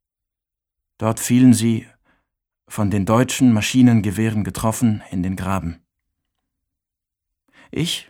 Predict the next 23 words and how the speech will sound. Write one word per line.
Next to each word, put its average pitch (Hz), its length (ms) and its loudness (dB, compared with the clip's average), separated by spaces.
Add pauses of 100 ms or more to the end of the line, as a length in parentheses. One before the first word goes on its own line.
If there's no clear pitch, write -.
(120)
und 127 160 0
mein 110 100 2
Vater 127 640 -2 (640)
gerieten 135 400 0
in 117 140 4
die 113 100 2
zweite 123 460 0
Reihe 104 320 0
der 98 180 -4
zu - 140 -6
Erschießenden. 98 760 -4 (2000)
Die 151 120 2
Menschen, 160 480 4
die 135 160 0
an 117 100 4
den 117 140 6
Graben 123 420 2
treten 113 400 0
mussten, 131 600 2 (400)
waren 131 480 2
wie 147 120 2
von 135 240 2
Sinnen. 113 480 2